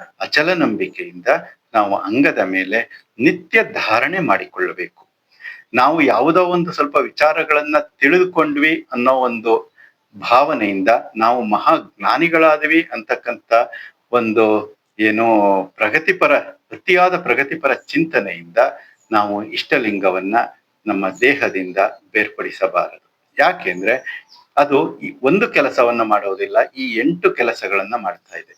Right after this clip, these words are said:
ಈಗ ಹೇಳಿದಂತ ಎಂಟು ಕೆಲಸಗಳನ್ನ ಮಾಡ್ತಾ ಇದೆ. ಇನ್ನೊಮ್ಮೆ ಹೇಳೋದಾದ್ರೆ ಮೌಢ್ಯ ನಿವಾರಣೆ, ವರ್ಣ ಸಮಾನತೆ, ವರ್ಗ ಸಮಾನತೆ, ಲಿಂಗ ಸಮಾನತೆ, ಕಾಯಕ ಸಮಾನತೆ, ಕ್ಷೇತ್ರ ತಾರತಮ್ಯ ನಿವಾರಣೆ, ವಿಶ್ವ ಕುಟುಂಬತ್ವ, ಯೋಗದ ಸಾಧನ.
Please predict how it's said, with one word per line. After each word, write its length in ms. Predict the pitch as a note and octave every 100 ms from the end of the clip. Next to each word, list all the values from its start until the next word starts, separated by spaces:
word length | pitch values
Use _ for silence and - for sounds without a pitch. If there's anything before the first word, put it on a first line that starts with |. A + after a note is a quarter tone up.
| G#2+
ಈಗ 160 | A2
ಹೇಳಿದಂತ 580 | G#2+ A2+ A2+ A2+ G2+ A#2
ಎಂಟು 420 | D#3 A2 C#3 C#3+
ಕೆಲಸಗಳನ್ನ 560 | - G#2+ G2+ F#2+ G2 A#2+
ಮಾಡ್ತಾ 360 | A2+ F#2+ - F#2
ಇದೆ. 500 | - - _ - _ -
ಇನ್ನೊಮ್ಮೆ 340 | A2+ A#2+ A#2
ಹೇಳೋದಾದ್ರೆ 460 | G2+ G#2+ G#2+ G#2+ D#3
ಮೌಢ್ಯ 400 | - A2 A2+ A2+
ನಿವಾರಣೆ, 840 | A2+ A2+ A2 A#2 C#3+ E3 _ _ _ G#2
ವರ್ಣ 260 | G2+ A2
ಸಮಾನತೆ, 800 | A#2+ A2+ A2+ A#2 A2+ C#3 D#3+ - _ G2+
ವರ್ಗ 220 | G2+ A2
ಸಮಾನತೆ, 840 | A2+ A2+ A2 A2+ G#2+ D3 D#3+ - _
ಲಿಂಗ 260 | G#2+ G#2+ A#2
ಸಮಾನತೆ, 840 | A2+ A2 A2 A2 - D3+ F3 - _
ಕಾಯಕ 420 | G#2+ G#2+ A#2 A#2
ಸಮಾನತೆ, 800 | - G#2+ G#2+ A2 A2 C#3 D3 - _
ಕ್ಷೇತ್ರ 440 | - B2 A#2+ - A#2+
ತಾರತಮ್ಯ 560 | A2+ A2+ A#2 A2+ A2+
ನಿವಾರಣೆ, 640 | A2 A2+ A2+ A2 A#2 D#3+ - _ -
ವಿಶ್ವ 300 | A2+ - A#2+
ಕುಟುಂಬತ್ವ, 640 | - - A#2 A2 - B2+ D3+ - - _ _ -
ಯೋಗದ 420 | B2+ C#3+ A#2+ F#2+
ಸಾಧನ. 580 | - - F#2+ F2 -